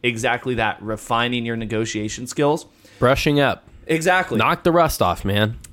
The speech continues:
Speaker 1: And if you're a new investor, making sure you are learning and putting, you know, putting time into education and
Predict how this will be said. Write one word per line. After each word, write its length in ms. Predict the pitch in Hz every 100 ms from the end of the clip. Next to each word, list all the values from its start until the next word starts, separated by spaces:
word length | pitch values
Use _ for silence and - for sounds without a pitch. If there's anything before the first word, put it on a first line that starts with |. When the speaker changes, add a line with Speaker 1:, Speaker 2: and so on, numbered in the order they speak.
| 170
Speaker 1:
And 240 | 180 185
if 120 | 175
you're 140 | 170 160
a 60 |
new 220 | 156 196
investor, 680 | 196 147 123 - 131 135 - _ _ -
making 500 | 131 147 185 190 175
sure 260 | - 170
you 220 | 160 139 143
are 120 | 135
learning 520 | 117 135 147 143 117
and 220 | 98 113
putting, 500 | - 147 156 143 135 - _
you 160 | - 131
know, 160 | 120
putting 380 | 113 156 170 139
time 480 | - 131 131 143 143
into 260 | 113 123 -
education 800 | 123 131 - 120 123 156 165 175 - - _ -
and 380 | 135 123 113